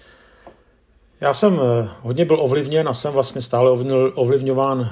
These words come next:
eh, knihami, eh, francouzského s-, kazatele, spisovatele Henry Nouwena, který tedy skutečně patří k mým velmi inspirativním autorům. A tak bych se chtěl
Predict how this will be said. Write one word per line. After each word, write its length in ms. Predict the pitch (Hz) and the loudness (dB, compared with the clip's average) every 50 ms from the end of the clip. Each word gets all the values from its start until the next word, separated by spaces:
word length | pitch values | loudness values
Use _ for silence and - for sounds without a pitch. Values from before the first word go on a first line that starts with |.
| - - 117 - - | -10 -14 -18 -16 -14
eh, 120 | 110 101 - _ _ _ | -16 -16 -16 _ _ _
knihami, 640 | - - 117 120 113 113 131 135 131 135 131 123 - - _ _ _ - - _ _ _ _ _ _ _ - | -12 -6 -4 -4 -2 -2 -2 -2 -2 -4 -4 -6 -10 -16 _ _ _ -20 -20 _ _ _ _ _ _ _ -18
eh, 40 | - 107 104 104 107 107 107 110 110 | -16 -14 -14 -14 -14 -16 -16 -18 -16
francouzského 800 | - - 123 127 123 - 131 - - - 139 127 139 135 117 113 | -10 -6 -6 -6 -6 -6 -8 -6 -2 -2 0 2 2 0 0 -2
s-, 380 | 110 - - - - - - - 117 113 110 - - | -6 -12 -14 -14 -16 -18 -18 -20 -20 -20 -20 -12 -6
kazatele, 540 | - 120 117 123 120 - 139 131 127 127 117 | -4 -2 -2 -2 -2 0 0 2 2 2 0
spisovatele 720 | - - - - - 135 123 123 120 123 123 123 117 120 | -4 -6 -10 -8 -4 -4 -4 -2 -2 -2 -2 -2 -2 -4
Henry 300 | 127 123 123 123 123 123 | -4 -4 -2 -2 -2 0
Nouwena, 580 | 123 120 120 117 117 117 113 110 113 120 - - _ _ _ _ _ _ _ _ _ _ _ _ _ _ _ - - - 127 120 | 0 0 0 0 0 0 -2 -4 -6 -8 -10 -16 _ _ _ _ _ _ _ _ _ _ _ _ _ _ _ -20 -16 -14 -14 -16
který 500 | - - - 123 117 117 117 117 117 113 | -8 -4 -2 -2 0 0 -2 -2 -4 -4
tedy 400 | 113 - 120 113 113 110 107 101 | -2 -2 -2 -2 -2 -2 -4 -6
skutečně 400 | - - - 131 120 - 127 120 | -8 -10 -10 -8 -6 -6 -4 -4
patří 460 | 117 120 113 - - - 127 123 120 | -4 -4 -6 -6 -8 -8 -8 -8 -10
k 120 | 120 - | -10 -8
mým 320 | 123 120 113 110 107 104 - - - _ - | -6 -4 -4 -4 -6 -8 -10 -16 -20 _ -18
velmi 380 | 120 117 110 110 110 113 107 | -14 -12 -10 -8 -6 -6 -4
inspirativním 640 | - 113 - - - 123 120 - 123 117 127 123 110 | -6 -6 -8 -4 -4 -4 -4 -2 -4 -2 -2 -2 -4
autorům. 500 | 110 110 107 - 123 117 117 123 127 135 - _ _ _ _ _ _ _ _ _ _ _ _ _ _ _ _ _ _ _ _ | -4 -6 -6 -4 -4 -2 -2 -4 -4 -6 -12 _ _ _ _ _ _ _ _ _ _ _ _ _ _ _ _ _ _ _ _
A 120 | - 123 123 | -12 -6 -4
tak 140 | 120 123 | -2 -2
bych 240 | 117 123 135 117 - | -2 -2 -4 -6 -6
se 160 | - - 139 | -8 -8 -8
chtěl 360 | 120 - - 143 135 127 123 | -6 -2 0 2 2 0 -2